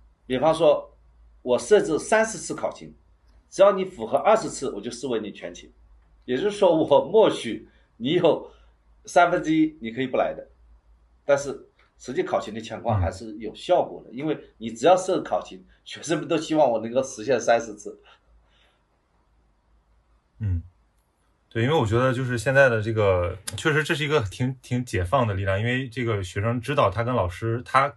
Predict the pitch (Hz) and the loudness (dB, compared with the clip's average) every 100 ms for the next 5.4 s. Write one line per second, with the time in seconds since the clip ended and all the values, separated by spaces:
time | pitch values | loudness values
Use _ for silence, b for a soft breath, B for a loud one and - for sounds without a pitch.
0 | - 165 131 147 135 110 110 110 - 120 | -2 0 2 4 4 2 -4 -8 -4 -2
1 | 95 107 117 117 120 104 87 117 104 107 | -2 -2 -8 -6 -6 -4 -4 -4 -6 -6
2 | 98 98 - 80 - 92 85 90 90 87 | -6 -8 -8 -12 -10 -8 -6 -6 -4 -4
3 | 110 113 107 107 107 82 82 95 95 B | -2 -4 -4 -4 -2 -4 0 -2 -2 B
4 | B - 92 113 - 95 104 110 87 107 | B -2 0 0 0 -2 2 2 2 0
5 | 104 104 110 95 | 0 0 -2 -2